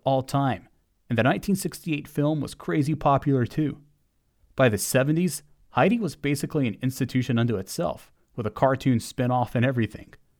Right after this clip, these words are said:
But for the football fans who tuned in to N B C that fateful Sunday,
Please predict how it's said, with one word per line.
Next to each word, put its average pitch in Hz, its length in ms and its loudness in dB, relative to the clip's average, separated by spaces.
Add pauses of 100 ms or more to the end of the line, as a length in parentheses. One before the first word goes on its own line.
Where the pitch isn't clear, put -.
(680)
But 180 120 0
for 147 100 0
the 127 80 2
football 214 360 6
fans 170 360 0
who 123 100 0
tuned 139 320 4
in 131 100 4
to 123 100 0
N 120 140 0
B 117 140 4
C 127 200 0
that 117 200 -4
fateful - 380 -6
Sunday, 151 520 0